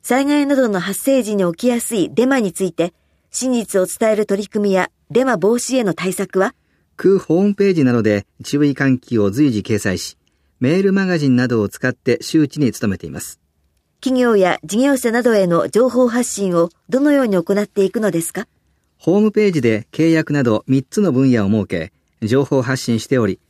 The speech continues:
Speaker 2: 登録企業にはメールマガジンによる情報提供も行っています。
Speaker 1: 我が家の防災ハンドブッ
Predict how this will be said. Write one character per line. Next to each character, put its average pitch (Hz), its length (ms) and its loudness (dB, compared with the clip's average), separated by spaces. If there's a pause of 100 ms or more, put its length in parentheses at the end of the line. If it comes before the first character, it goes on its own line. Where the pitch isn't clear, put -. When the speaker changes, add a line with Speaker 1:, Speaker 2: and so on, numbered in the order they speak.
(320)
Speaker 2:
登 170 280 0
録 208 180 0
企 196 180 -2
業 170 120 4
に 135 120 4
は 117 180 0
メ 160 180 0
ー - 20 0
ル 190 100 0
マ 196 120 -2
ガ 185 100 0
ジ 156 140 -2
ン 127 80 4
に 110 80 2
よ 107 100 0
る 101 140 0
情 147 180 0
報 170 200 -2
提 165 200 2
供 120 180 -2
も 104 160 0
行 90 120 -8
っ 87 100 -8
て - 160 -12
い 78 40 -10
ま 78 100 -12
す。 - 180 -18 (640)
Speaker 1:
我 247 140 0
が 302 80 2
家 269 160 2
の 190 140 0
防 202 200 2
災 247 200 -2
ハ 226 160 -4
ン 233 80 -4
ド 226 100 0
ブ 226 100 0
ッ - 20 0